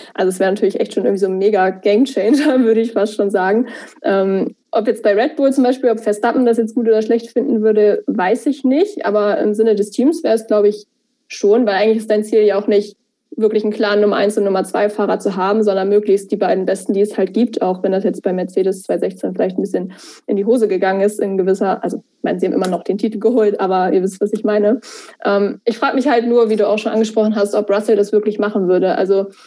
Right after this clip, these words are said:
ich denke, er würde vielleicht sogar eher bei Williams bleiben, falls er wirklich dann eine hundertprozentige Zusage von Wolff bekommen würde für zweitausenddreiundzwanzig. Einfach weil er halt schon sehr an dem Team hängt, denke ich, und die ja auch schon Fortschritte machen. Aber natürlich ist es langfristig gesehen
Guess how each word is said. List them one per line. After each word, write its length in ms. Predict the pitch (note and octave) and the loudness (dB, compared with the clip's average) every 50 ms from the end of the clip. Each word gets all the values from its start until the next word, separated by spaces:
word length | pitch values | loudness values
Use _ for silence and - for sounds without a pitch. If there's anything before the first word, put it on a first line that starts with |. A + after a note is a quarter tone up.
| - _ - | -20 _ -8
ich 140 | - A3 | -6 -4
denke, 280 | - A3 A3 C#4 D4+ D4 | 0 0 2 2 2 2
er 200 | C4 A#3+ A3 G#3+ | 2 2 2 2
würde 380 | A#3+ B3+ C4+ C4+ C4 C4 C4 - _ - | 2 2 2 2 0 0 -2 -10 _ -20
vielleicht 640 | - - - G#3+ G3+ G3+ G3 A3 D4 F4+ F4 - _ _ _ - | -10 -4 -2 0 0 0 2 2 2 0 0 -4 _ _ _ -4
sogar 320 | A#3+ A3+ A#3+ A#3+ A#3 - | -2 0 2 2 2 2
eher 180 | - A#3 A#3 A3+ | 2 2 2 2
bei 160 | G#3+ G#3+ A3 | 2 2 4
Williams 340 | A3+ A#3 A3+ A3 G#3+ A3 A3 | 4 4 2 2 -2 -2 -2
bleiben, 300 | A3 G#3 A3 A#3+ B3 A#3 | 0 0 2 2 0 0
falls 500 | A3+ - - A3 G#3+ A#3+ C4+ C4+ - - | -4 -6 -4 -2 0 0 0 -2 -2 0
er 520 | - B3 B3 B3 B3+ B3 A3+ - - - _ _ _ _ _ _ | 2 2 2 4 2 2 0 -2 -4 -12 _ _ _ _ _ _
wirklich 480 | - D#4 - A3 A#3+ A#3+ B3 A#3 G#3+ A3 | -12 -8 -4 -2 -2 0 0 0 -2 0
dann 160 | - A3 A3 | 0 0 2
eine 220 | G#3+ G#3+ A3 G#3+ G#3+ | 2 2 2 2 2
hundertprozentige 1000 | C4 B3+ B3 A#3 - - A3+ G#3+ A#3 A#3+ A#3+ A#3 A#3+ G#3 G#3+ G#3 G#3+ G#3+ G#3 | 2 2 2 0 0 -2 -2 0 0 0 0 0 0 0 2 2 2 0 0
Zusage 540 | G#3+ - B3 A#3 G#3+ A3 G#3+ G#3 G#3 G#3 G#3+ | 0 -2 0 0 0 0 2 2 2 2 2
von 200 | G#3 G#3+ G3+ G3 | 0 0 -2 0
Wolff 240 | G3 G#3 G#3 G#3 - | 2 0 0 0 0
bekommen 360 | G3+ G3+ - G3+ G3 G3 F#3+ | -4 -4 -2 -2 -2 0 2
würde 200 | G3+ G3 F#3+ F#3 | 2 2 2 0
für 140 | F#3 - F#3+ | -2 -4 -4
zweitausenddreiundzwanzig. 1200 | - - F#3+ G3+ - A3+ G3+ F#3+ - - F3+ G3 G3+ A3+ A3 - A3+ A3+ B3 - C4 C#4 C4 - - - - - - - - _ _ _ | -2 -2 -2 -2 0 -2 -2 -2 -2 -2 0 0 0 -2 0 0 0 0 2 2 0 0 -2 -4 -8 -20 -20 -20 -20 -20 -20 _ _ _
Einfach 300 | - G#3+ G3+ G#3 G3+ G3+ | -4 -2 -2 -2 -2 0
weil 140 | G#3 G3+ G3+ | 0 0 2
er 60 | G3+ | 2
halt 140 | G#3 F#3+ G3 G3 | 0 0 -2 0
schon 280 | - G#3 G#3 G#3 G3 | 2 2 2 2 2
sehr 160 | F#3+ F#3+ G3 G3 | 2 0 0 0
an 120 | G3 G3 | 0 0
dem 180 | G3+ G3 G3+ G3 | 0 0 -2 -2
Team 300 | - G3 F#3+ F#3+ G3 F3+ | -2 -2 -2 -2 -2 0
hängt, 320 | G#3 G3+ A3+ A#3+ A3+ A#3 | 0 0 2 2 0 2
denke 240 | A3+ A#3 A#3+ A3+ B3 | 0 2 2 2 0
ich, 120 | A3 G#3+ | 0 0
und 120 | G#3 G3 F3+ | 0 -2 0
die 80 | G3 | 0
ja 140 | G#3 G3 F3+ | 0 0 0
auch 200 | F3+ F3+ F#3+ - - | 0 -2 -4 -6 -10
schon 260 | - - G3+ G#3 G#3+ | -6 -2 -2 -2 -2
Fortschritte 420 | G#3+ - G3+ G3+ - - G#3 - | 0 -2 -2 -2 -2 -4 -4 -2
machen. 320 | F3+ F#3 F3+ G3 - B3 - | -2 -4 -4 -2 -2 -2 -2
Aber 160 | - F#3+ G3 | -2 -2 -2
natürlich 400 | F3+ F#3+ F#3+ - B3 G#3+ G3+ G#3 | -2 -4 -2 0 2 2 2 0
ist 100 | G3 F#3+ | -2 -6
es 120 | G#3 F#3+ | -4 -4
langfristig 500 | G3+ G3 G3 F#3+ - G3+ F#3+ - - F#3 | -2 -2 -2 -2 -4 -4 -4 -6 -8 -6
gesehen 360 | - F#3+ F#3 F#3 F#3 F3+ F#3 | -4 -2 0 0 0 -2 -4